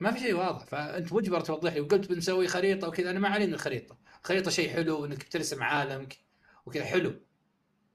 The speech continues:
ويحسسني إنه في حرص على اللي قاعد تسويه. اللي أهم منه تسلسل العالم، أنت قاعد تسوي العالم مترابط، فهمني إحنا ويننا فيه،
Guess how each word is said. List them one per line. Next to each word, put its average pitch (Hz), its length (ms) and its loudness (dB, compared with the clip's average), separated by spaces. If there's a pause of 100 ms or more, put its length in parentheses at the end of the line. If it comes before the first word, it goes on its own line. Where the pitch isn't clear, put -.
(240)
ويحسسني 156 560 -2
إنه 151 100 -2
في 151 200 -6
حرص 156 240 -2
على 123 120 -6
اللي 127 100 -8
قاعد 123 120 -6
تسويه. 113 340 -8 (460)
اللي 135 200 -2
أهم 175 300 4
منه 185 240 0
تسلسل 165 540 0
العالم، 113 520 -4 (180)
أنت 127 120 -12
قاعد 127 160 -4
تسوي 156 140 -2
العالم 143 260 -4
مترابط، 147 380 -6
فهمني 147 680 -2 (400)
إحنا 135 180 -8
ويننا 147 300 2
فيه، 131 300 -4